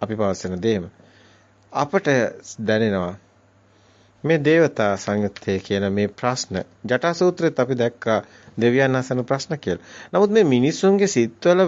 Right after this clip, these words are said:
ඇතුළාන්තයේ කැකෑරෙන ඒ ගැඹුරු ප්‍රශ්න තමයි මේ ඉස්මතු වෙන්නේ. ඉතින් අපිට තේරෙනවා මේ, මේ කොහෙවත් එළිය බාහිර තියෙන කතාවක් නෙමෙයි. තම සිතෙන්මයි මේ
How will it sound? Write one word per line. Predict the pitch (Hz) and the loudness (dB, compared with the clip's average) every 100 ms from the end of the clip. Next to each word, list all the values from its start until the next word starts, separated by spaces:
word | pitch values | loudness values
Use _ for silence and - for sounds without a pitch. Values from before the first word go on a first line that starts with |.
| 139 | 2
ඇතුළාන්තයේ | 123 117 107 147 165 175 180 190 170 | 2 0 0 0 2 2 2 0 0
කැකෑරෙන | 123 110 151 151 165 180 165 - - - | 0 0 4 6 6 2 -2 -8 -20 -2
ඒ | 160 | 0
ගැඹුරු | 139 135 120 160 196 | 2 2 2 4 2
ප්‍රශ්න | - 127 143 175 170 | 4 0 0 -2 0
තමයි | 170 180 175 | 2 2 2
මේ | 175 175 | 2 0
ඉස්මතු | 170 202 175 | -2 -4 -4
වෙන්නේ. | 95 92 107 - _ _ - - _ _ _ | -4 -6 -10 -20 _ _ -20 -20 _ _ _
ඉතින් | _ 147 | _ 0
අපිට | 123 160 151 | 0 0 0
තේරෙනවා | 143 143 139 127 | 2 4 2 2
මේ, | 120 117 110 | 2 0 -2
මේ | 113 113 104 107 - _ _ _ - - _ | 0 0 0 -2 -8 _ _ _ -20 -20 _
කොහෙවත් | _ 120 117 110 110 | _ -2 0 0 0
එළිය | 110 110 107 | 0 2 2
බාහිර | 107 107 110 107 107 - | 4 2 2 0 -2 -4
තියෙන | - 101 98 | -4 -2 -2
කතාවක් | 110 - 101 92 - | -4 -2 -2 -2 -4
නෙමෙයි. | 98 95 113 | -8 -6 -4
තම | 113 104 | -4 -6
සිතෙන්මයි | - 101 - 98 98 101 123 _ _ _ _ _ _ - | -6 -8 -6 -4 -6 -10 -12 _ _ _ _ _ _ -14
මේ | 117 104 123 | -8 -6 -8